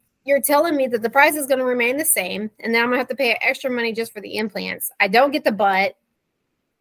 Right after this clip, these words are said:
And y'all know that y'all messed up. At least give me a partial refund or something. You know, I woke up during surgery." That's the worst experience ever, to be so alert that you know what's playing in the background. And,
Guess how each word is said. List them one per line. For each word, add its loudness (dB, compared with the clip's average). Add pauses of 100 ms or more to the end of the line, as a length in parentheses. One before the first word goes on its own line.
(120)
And 0 (720)
y'all 4
know 4
that -4
y'all 2
messed -2
up. 2
At -4
least -4
give -2
me 0
a -4
partial -6
refund -4
or -4
something. -10
You -8
know, 0
I 2
woke 2
up 2
during 0
surgery." -4
That's -2
the -6
worst -2
experience -6
ever, -2 (420)
to 2
be 0
so 2
alert 2
that -6
you 0
know 2
what's -4
playing -2
in -2
the -2
background. -2 (580)
And, 0